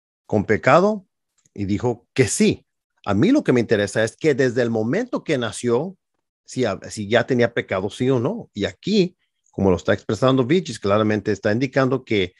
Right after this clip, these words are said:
los apóstoles tenían pecado antes de que los llamara Jesucristo como apóstoles.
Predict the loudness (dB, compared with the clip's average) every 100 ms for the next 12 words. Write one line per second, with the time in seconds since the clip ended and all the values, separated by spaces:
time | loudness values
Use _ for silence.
0 | -20 _ _ _ _ -4 0 -2 2 2
1 | 2 0 2 0 -2 _ _ _ _ -2
2 | -2 0 0 -2 -2 -2 0 0 -2 -6
3 | -4 -2 -2 -4 -6 -6 -4 -4 -2 -2
4 | 0 2 2 -2 -8 _ _ _ _ -12
5 | -10 -6 -6 -2 0 2 2 0 2 2
6 | 2 0 0 -6